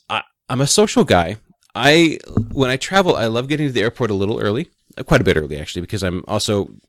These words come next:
way too type A, and the T S A line stresses me, stresses me out. So I drive fast to the airport. I'm kinda frantic. I get through the T S A line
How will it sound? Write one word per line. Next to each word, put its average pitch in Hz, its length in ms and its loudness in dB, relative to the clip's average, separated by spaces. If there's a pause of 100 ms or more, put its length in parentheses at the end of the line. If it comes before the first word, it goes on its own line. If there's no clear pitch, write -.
way 107 180 -2
too 120 120 -6
type 127 240 2
A, 135 180 6 (240)
and 107 160 2
the 101 80 4
T 123 180 2
S 110 140 2
A 135 60 6
line 151 180 2
stresses 160 300 -6
me, 175 80 -6
stresses 160 420 -6
me 175 80 -4
out. 190 160 -4 (260)
So 104 360 4 (320)
I 131 120 2
drive 143 260 4
fast 165 220 2
to - 40 -8
the 120 80 4
airport. 110 360 4 (800)
I'm 131 100 -4
kinda 131 220 4
frantic. 139 480 4 (420)
I 123 40 0
get 147 160 2
through 156 80 2
the 131 120 4
T 131 180 2
S 117 140 4
A 127 100 6
line 113 320 4